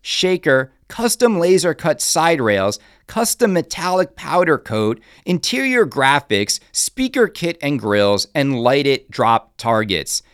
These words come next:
Does that sound like three thousand dollars? And just putting the word custom, like, all of this stuff has already been R and D'd. All of this stuff has already been made for this game. All right, how many will they make? Here's the, my favorite part about this whole thing.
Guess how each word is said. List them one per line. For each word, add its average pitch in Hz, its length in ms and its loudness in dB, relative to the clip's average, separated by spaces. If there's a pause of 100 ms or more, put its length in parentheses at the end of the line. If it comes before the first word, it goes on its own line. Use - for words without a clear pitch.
(220)
Does 120 180 -2
that 202 260 4
sound 160 440 4
like 123 260 0
three 131 240 0
thousand 110 580 0
dollars? 95 540 2 (200)
And 208 160 2
just 349 220 0
putting 254 280 -2
the 220 80 0
word 185 280 0
custom, - 800 -2 (100)
like, 214 140 -2 (140)
all 262 280 2
of 269 120 2
this 247 200 0
stuff - 380 0
has 156 160 -2 (160)
already 190 520 4
been 139 360 0
R 135 220 2
and 117 200 -4
D'd. 104 280 -2 (100)
All 233 300 6
of 175 100 0
this 180 180 2
stuff 135 340 2 (120)
has 143 320 0
already 143 400 2
been 123 300 -2
made 113 260 0
for 110 180 -4
this 101 280 -2
game. 120 380 -4 (120)
All 117 60 -4
right, 120 120 0
how 202 240 0
many 247 220 2
will 233 160 6
they 214 80 6
make? 185 220 2
Here's 269 240 0
the, - 40 -8
my 254 140 4
favorite 180 300 0
part 143 180 4
about 123 160 2
this 107 140 -4
whole 127 160 4
thing. 104 260 -2